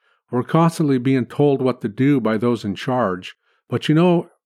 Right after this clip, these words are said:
again, I've said this over and over in here, the ones who put pastors in charge were other pastors. You can't read church history and not see that,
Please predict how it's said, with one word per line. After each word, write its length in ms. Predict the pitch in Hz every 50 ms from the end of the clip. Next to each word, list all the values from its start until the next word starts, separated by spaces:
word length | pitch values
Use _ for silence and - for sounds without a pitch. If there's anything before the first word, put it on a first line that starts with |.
| _
again, 300 | - 120 131 170 170 151
I've 140 | 135 117 -
said 160 | - 156 151
this 180 | 143 143 120 -
over 160 | 151 143 139
and 100 | 127 127
over 200 | 135 156 147 131
in 100 | 110 98
here, 300 | 95 107 104 98 101 - _ _ _ _ _ _
the 100 | - 135
ones 300 | 120 123 156 175 180 165
who 160 | - - 160 -
put 260 | - - 156 151 -
pastors 500 | - 139 143 151 151 - - 147 127 -
in 120 | 127 117
charge 440 | - - 151 143 135 127 120 110 -
were 160 | 120 113 110
other 220 | 123 127 120 120 107
pastors. 720 | - - 113 107 104 95 - - 90 80 - - - - _ _ _ _ _ _ _ _ _ _ _
You 160 | - 123 135
can't 420 | - - - 165 170 170 175 170
read 360 | - 127 120 139 143 139 123 -
church 340 | - 143 135 123 - -
history 420 | - 147 143 - - 123 113 110 110
and 220 | 107 107 101 101
not 200 | 113 117 117 -
see 280 | - - - 135 135 135
that, 260 | 113 101 85 80 -